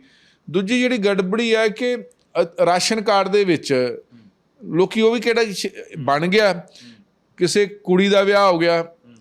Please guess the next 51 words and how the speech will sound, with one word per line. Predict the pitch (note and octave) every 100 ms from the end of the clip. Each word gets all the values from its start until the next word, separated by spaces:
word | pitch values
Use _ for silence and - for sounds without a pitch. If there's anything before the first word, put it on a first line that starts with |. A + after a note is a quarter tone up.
| - D3+
ਜਾਂ | F3+
ਮੁੰਡੇ | F3 F3 E3+
ਦਾ | F#3+ F#3+
ਵਿਆਹ | G3 F#3
ਆ |
ਗਿਆ, | F3+
ਉਹ | E3 F3 G3+
ਅੱਡ | F3+ E3
ਹੋ | F3+ E3+
ਗਿਆ। | E3 D#3+ D#3 _ _ -
ਜੇ | C#3 F3
ਘਰ | F#3+ D#3
ਦਾ | D#3+
ਕੋਈ | E3+ F#3 F#3+ E3 D3
ਬਜ਼ੁਰਗ | D3 D3 E3+ F#3
ਮਰ | F3+ F3+
ਗਿਆ, | F3+
ਉਹਦਾ | F3 F3 F#3+
ਨਾਮ | G3+ F#3 F3+ F#3
ਵੀ | F#3
ਨਹੀਂ | F#3
ਕੱਟਿਆ | F3+ - D#3+
ਜਾਂਦਾ | D#3 D3+
ਹੈਗਾ | D3
ਨਾ। | D3 F3+ _ - - _ _ -
ਉੱਥੇ | F#3+ A3 C4
ਫਿਰ | A#3+ B3
ਉਹ | B3+
ਜਾ | A3+ G#3+
ਕੇ | G#3
ਡੀਪੂ | G3 F#3+ F#3+ G3+
ਵਾਲਿਆਂ | G3 G3+
ਦੇ | G3
ਨਾਲ | G3+ G3+
ਲੜਦੇ | F#3+ F3 F#3
ਹੈਗੇ, | G#3 E3+ D#3+ D3+ D3+ _ B2+ B2 _ _ _ _ _ _ F#3+
ਪੰਜ | G#3 G#3+
ਪੰਜ | A#3+ A#3+
ਕਿਲੋ | G#3+ A3 G#3+ A3
ਪਿੱਛੇ | A3 - G#3+
ਲੋਕੀ | G#3+ - G3+
ਲੜਦੇ | F3+ C#3+ D#3+
ਹੈਗੇ | D#3+ B2+
ਨੇ। | A#2+ A2 _ C3 B2 G#2 _ -
ਹਾਲਾਂਕਿ | C#3+ G3+ A3
ਉਸ | A#3+ A3+ -
ਰਾਸ਼ਨ | A#3 A3 E3+ D#3 G3+ G3+
ਕਾਰਡ | G3+ G3
ਦੇ | G#3
ਵਿੱਚ | A3 A3 A3
ਕੁੜੀ | - G3+ G#3 A3 A3+